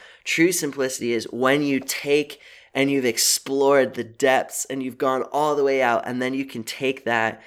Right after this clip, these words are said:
and put it in a nice distilled form, uh, like poetry almost.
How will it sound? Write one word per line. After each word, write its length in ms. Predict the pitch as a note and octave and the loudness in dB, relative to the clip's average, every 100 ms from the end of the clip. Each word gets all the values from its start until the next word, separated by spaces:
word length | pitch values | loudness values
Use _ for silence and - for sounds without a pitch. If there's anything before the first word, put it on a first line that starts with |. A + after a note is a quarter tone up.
| - - | -20 -10
and 160 | - A#2 | -6 -6
put 220 | - B2+ | 0 4
it 160 | B2 - | 4 2
in 100 | A#2 | 0
a 60 | A2+ | -2
nice 560 | A2+ A2 A2+ - - _ - | 0 0 0 -2 -8 _ -6
distilled 640 | A#2 - - A#2+ G#2+ - | -2 0 2 4 4 0
form, 560 | - A2+ A2 D#2+ C#2+ - _ _ _ _ - | -2 0 0 -2 -6 -12 _ _ _ _ -2
uh, 260 | A2 F#2+ | 2 2
like 220 | - A#2 - | 0 -4 -4
poetry 520 | C#3+ D3 D3 B2 F#2 | 4 6 4 0 -4
almost. 520 | F#2+ E2 - - - | -4 -6 -8 -10 -14